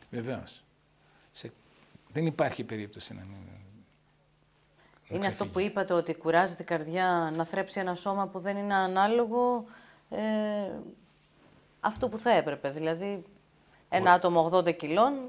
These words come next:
Speaker 2: έχει μια ανάλογη καρδιά. Αν
Speaker 1: Σαφώς.
Speaker 2: το άτομο γίνει εκατόν τριάντα, δεν μπορεί να ανταποκριθεί η καρδιά, ή μάλλον ανταποκρίνεται, αλλά όμως
Speaker 1: Δυσκολεύεται.
Speaker 2: δυσκολεύεται.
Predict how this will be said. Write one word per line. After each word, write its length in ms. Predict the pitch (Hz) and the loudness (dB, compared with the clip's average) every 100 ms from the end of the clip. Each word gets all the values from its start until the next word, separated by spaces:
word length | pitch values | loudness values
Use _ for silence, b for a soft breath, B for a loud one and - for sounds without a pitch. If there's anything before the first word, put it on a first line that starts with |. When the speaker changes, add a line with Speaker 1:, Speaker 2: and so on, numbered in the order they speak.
| 240 | -6
Speaker 2:
έχει 280 | - 214 214 | -4 -2 0
μια 180 | 214 208 | 2 2
ανάλογη 400 | 208 208 196 185 | 4 2 0 -2
καρδιά. 360 | 190 175 160 | -2 0 0
Αν 60 | 127 | 2
Speaker 1:
Σαφώς. 320 | - 156 180 | 4 2 6
Speaker 2:
το 60 | 180 | 6
άτομο 300 | 180 180 165 | 6 4 -2
γίνει 200 | 180 175 | -2 -2
εκατόν 340 | 170 175 170 | -2 -2 -2
τριάντα, 540 | 165 160 165 202 269 277 B B B B B B _ | -2 0 0 -2 -8 -10 B B B B B B _
δεν 180 | - 220 | 0 6
μπορεί 160 | 202 170 | 6 6
να 60 | |
ανταποκριθεί 560 | 160 151 - 151 139 156 | 6 2 0 -8 -6 -4
η 60 | 147 | -2
καρδιά, 280 | 147 156 | 0 2
ή 120 | 117 185 | 0 6
μάλλον 300 | 180 185 180 | 6 8 4
ανταποκρίνεται, 960 | 170 165 156 - 240 180 139 190 302 - | 2 0 -2 0 2 0 0 0 0 0
αλλά 220 | 262 302 | 2 4
όμως 120 | 311 | 4
Speaker 1:
Δυσκολεύεται. 520 | 302 294 113 120 127 143 | 4 4 2 2 2 2
Speaker 2:
δυσκολεύεται. 760 | - 202 180 135 127 120 127 | 2 2 4 2 0 -6 -12